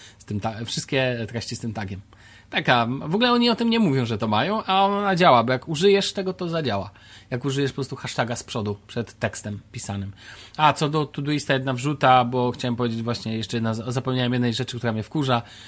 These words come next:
czyli bardzo kiepskie zarządzanie zadaniami już wykonanymi. Ale to tak na kiedyś, jak będę jeszcze się skupiał na samym Todoistie.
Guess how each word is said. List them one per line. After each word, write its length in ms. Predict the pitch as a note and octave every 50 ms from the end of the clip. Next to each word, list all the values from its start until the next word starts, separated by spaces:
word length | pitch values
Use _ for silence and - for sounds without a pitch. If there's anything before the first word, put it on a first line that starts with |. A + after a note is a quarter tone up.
| - - -
czyli 180 | - - A3 F#3+ - - -
bardzo 360 | F#3 F3+ C#3+ D3+ D3+ C#3+ D#3 C#3
kiepskie 360 | - - A#2+ - - - B2
zarządzanie 480 | A#2 A#2+ A2+ A#2 A2 G#2+ A#2+ A#2+ A#2+
zadaniami 520 | A2 A2+ A#2 G#2 A2+ A2 A2 A2 A2 G#2+ G#2
już 160 | G#2+ A2 G#2
wykonanymi. 680 | A2 A#2 G#2 - A2+ G2+ G2+ G2+ G2 F#2+ F#2 F#2 G2 B2+ - -
Ale 260 | - D#3+ C3 A2 G2
to 120 | - G2
tak 300 | F2+ - F#2+ - - -
na 160 | A2+ G#2+ G2+
kiedyś, 460 | G2+ - A2 G2 G2 F#2+ - - - -
jak 180 | G2+ F#2+ F#2+
będę 360 | G2+ G2 G2 G2 G2 G2+ G2+
jeszcze 240 | G2+ G#2 - - -
się 120 | - G#2+ G2+
skupiał 300 | - - G2+ G2 G#2 G2+
na 80 | G2+
samym 220 | F#2+ - G#2 G2 F#2+
Todoistie. 480 | - F#2 F#2 F#2 F2+ - - - -